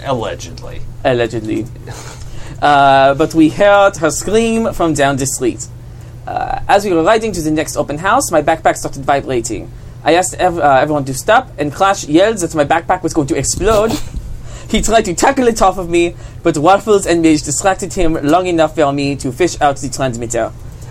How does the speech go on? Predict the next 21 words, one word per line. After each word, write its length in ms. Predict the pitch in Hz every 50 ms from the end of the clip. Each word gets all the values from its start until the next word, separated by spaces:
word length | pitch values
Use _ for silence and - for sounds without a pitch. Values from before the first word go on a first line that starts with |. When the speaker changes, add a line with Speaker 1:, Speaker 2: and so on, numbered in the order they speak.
| - -
Speaker 2:
It 160 | 147 151 147 165
was 140 | 170 160 147
Dav. 360 | 160 147 127 113 110 107 - - - - - - - - - - - - - -
Uh, 300 | - 139 131 127 127 127
mad 240 | 143 185 196 202 190
about 240 | 185 180 170 - -
how 140 | 165 147 147
long 240 | 151 165 170 180 190
we 80 | 170
were 120 | 147 135 135
taking, 580 | - 190 185 175 175 190 196 208 220 - 110
but 160 | 147 143 143 156
we 80 | 151 147
had 140 | 160 147
to 60 | 147 151
explain 340 | - - 214 220 226 226
about 320 | 208 170 170 160 151 - -
looking 300 | 160 165 160 - 180 160
for 100 | 151 135
Clash's 400 | - - 123 123 123 123 113 117
mom. 280 | 123 113 92 69 -